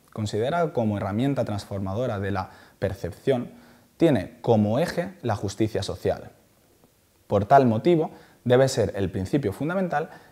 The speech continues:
que oriente la elaboración de los currículos educativos, debido a que estos deben reflejar y tratar de concienciar sobre las desigualdades, buscando ofrecer las mismas oportunidades a todos y considerando la individualidad de cada persona.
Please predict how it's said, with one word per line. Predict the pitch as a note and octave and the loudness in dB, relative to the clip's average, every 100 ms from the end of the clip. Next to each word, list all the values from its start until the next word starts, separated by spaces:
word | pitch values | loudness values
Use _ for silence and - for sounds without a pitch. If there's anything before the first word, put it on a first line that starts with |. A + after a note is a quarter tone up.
| _ - | _ 0
que | A#2 | 4
oriente | A2+ C#3 C3 G2+ - - | 6 4 4 0 -4 -2
la | A#2+ | 0
elaboración | D3+ G3 F#3 F3 D3+ D#3+ | 2 2 2 0 -4 -2
de | C3 A#2 | 0 0
los | A2 | 0
currículos | - B2 D3+ E3 G2+ E2+ - - | -4 -2 0 0 -2 -4 -8 -8
educativos, | F#2+ F#2+ F#2 E2+ E2+ E2+ - _ _ _ _ | -6 -6 -6 -8 -8 -10 -16 _ _ _ _
debido | - G2 A2 C#3 | -2 0 2 2
a | A#2 | 0
que | F#2+ | -2
estos | D3 - F#3+ G3 | -2 0 -2 0
deben | A#2 G#2 G#2 | 0 0 0
reflejar | G2 G2+ G#2 F#2+ - _ | -4 -8 -6 -8 -10 _
y | G#2 | -6
tratar | F#2+ F#2+ B2+ A#2 | -4 -4 -2 -2
de | G2 | -2
concienciar | B2 C#3 F3+ - C3+ D#3+ - _ | -4 -4 -6 -6 -6 -6 -14 _
sobre | - B2 A2 G#2 | -6 -2 0 0
las | G2 | -2
desigualdades, | G2+ G2 F#2+ F2+ G2 G2+ D#2 - - _ _ _ | -4 -4 -4 -2 0 0 -2 -12 -20 _ _ _
buscando | A2 G2 A#2+ A2+ F2+ - - | -6 -4 0 0 0 -6 -4
ofrecer | F#2+ F#2+ F#2+ - A2+ | -4 -2 -6 0 0
las | E2+ F2 - | 0 -6 -4
mismas | A#2 G#2 F2+ G2 | -2 -2 -4 -6
oportunidades | - D#3 D3 B2+ F#2+ G#2+ | -6 -4 -4 -4 -4 -6
a | C#3+ | -6
todos | E3+ E3+ F#3+ | -2 -4 -2
y | C3+ | -2
considerando | B2+ A#2 B2 A#2+ C3+ A2 F2 - | 0 -2 -4 -4 -2 -4 -4 -4
la | G#2+ | -2
individualidad | G2+ G#2+ D3 E3+ G3 E3+ C#3+ - - _ - | 0 0 -2 -2 -2 -2 -4 -8 -20 _ -4
de | G#2+ | -2
cada | G#2 G2+ G2 - - | 0 0 -2 -6 -6
persona. | F2+ - E2 - | -6 -6 -10 -12